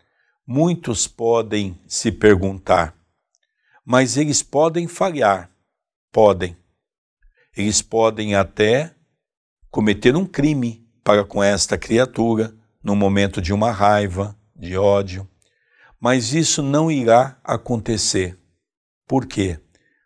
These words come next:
Porque o amor dessa mãe é tão grande, e é aqui que nós colocamos a importância de nós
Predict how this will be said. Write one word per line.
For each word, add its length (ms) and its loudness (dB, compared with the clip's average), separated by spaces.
Porque 300 -4
o 160 0
amor 400 0
dessa 420 -2
mãe 460 0
é 120 -10
tão 320 -2
grande, 580 -2
e 160 0
é 40 8
aqui 320 0
que 140 -10
nós 320 2
colocamos 800 -2
a 80 0
importância 1000 -2
de 140 -6
nós 640 -2